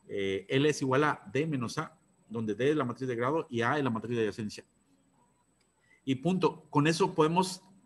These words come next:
sin ver el clúster, por supuesto que estamos hablando de, de miles de estructuras, sin verlas podemos identificar basi-, básicamente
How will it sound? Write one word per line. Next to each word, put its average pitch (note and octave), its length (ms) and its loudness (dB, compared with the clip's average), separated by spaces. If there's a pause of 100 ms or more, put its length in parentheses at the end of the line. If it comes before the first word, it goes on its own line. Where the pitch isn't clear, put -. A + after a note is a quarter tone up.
(120)
sin E3+ 520 -2
ver C3+ 160 4
el C#3 160 0
clúster, C#3 380 -2
por A2 160 -8
supuesto - 400 -8
que F2 200 -8 (180)
estamos A#2+ 320 -6
hablando B2+ 240 0
de, G#2 100 2 (480)
de G#2+ 100 0
miles C3+ 260 2
de B2+ 80 2
estructuras, - 640 -6 (240)
sin A2 260 -4
verlas C#3+ 440 2
podemos C3 320 2
identificar A2 500 -2
basi-, C3+ 300 -4
básicamente A#2+ 720 -6